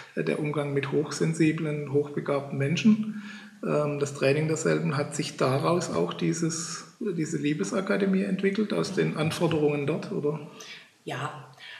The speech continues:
Speaker 2: es ist erstmal so, äh, in den fünfundzwanzig Jahren, in denen ich jetzt mit Menschen arbeite, hat sich sehr oft rausgestellt, dass selbst wenn du f-, im, im Coaching oder in der Beratung ein Berufsthema hast,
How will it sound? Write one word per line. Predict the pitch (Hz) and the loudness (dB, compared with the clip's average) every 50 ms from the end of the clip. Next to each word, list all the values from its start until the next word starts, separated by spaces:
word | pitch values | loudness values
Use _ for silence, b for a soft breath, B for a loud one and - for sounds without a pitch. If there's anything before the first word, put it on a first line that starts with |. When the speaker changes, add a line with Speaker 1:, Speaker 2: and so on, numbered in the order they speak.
| B B | B B
Speaker 2:
es | B 202 - | B -2 0
ist | 214 208 - | 2 4 6
erstmal | 233 247 277 254 | 4 4 4 2
so, | 214 226 247 | 2 2 2
äh, | 214 - - - - - - - 151 156 113 - - | 0 0 -2 -6 -8 -12 -10 -6 -4 -2 -2 0 0
in | 220 214 | 2 4
den | 220 220 | 4 4
fünfundzwanzig | 220 247 254 254 247 - - 240 226 220 214 202 | 4 4 4 4 2 2 2 2 2 2 2 2
Jahren, | 220 208 202 220 214 | 2 2 2 2 2
in | 208 202 | 0 0
denen | 202 202 202 | 0 0 -2
ich | 202 208 | -2 -2
jetzt | 196 196 - - | -4 -4 -4 -4
mit | 196 196 | -4 -4
Menschen | 196 190 180 202 196 190 | -4 -4 -4 -4 -4 -4
arbeite, | 185 - 165 180 190 190 180 170 170 - 190 202 190 196 196 196 - | -2 -2 0 2 2 2 2 0 0 0 -2 -2 -2 -2 -4 -2 -2
hat | - 214 - | -2 -2 0
sich | 196 196 - | -2 -4 -4
sehr | - - 220 214 185 - | -2 2 4 4 6 6
oft | 196 196 - - | 4 4 4 4
rausgestellt, | 175 180 180 - 214 208 - - 175 170 175 175 | 4 4 4 2 -2 -4 -4 -2 -2 -2 -2 -2
dass | 170 - - | -4 -2 -2
selbst | 180 180 - - 196 | -2 -2 -2 -2 0
wenn | 202 208 | 0 2
du | 202 | 2
f-, | 202 202 - - - - - | 0 -2 -4 -6 -8 -6 -4
im, | 196 196 185 - - | -4 -4 -4 -4 -4
im | 180 180 180 | -6 -6 -4
Coaching | - 196 214 220 214 - 226 214 | 0 2 2 4 4 2 2 2
oder | 202 - 180 | 2 2 2
in | 180 180 | 0 0
der | 180 | 2
Beratung | - 175 165 175 180 196 202 214 202 185 | 4 4 6 6 6 6 6 2 0 0
ein | 196 | 0
Berufsthema | 180 185 196 214 214 208 - - 180 170 160 156 156 160 - 196 | 0 4 4 4 4 4 2 0 -2 -2 -2 -2 -2 -2 -2 -2
hast, | 226 226 - - - | -4 -6 -6 -10 -12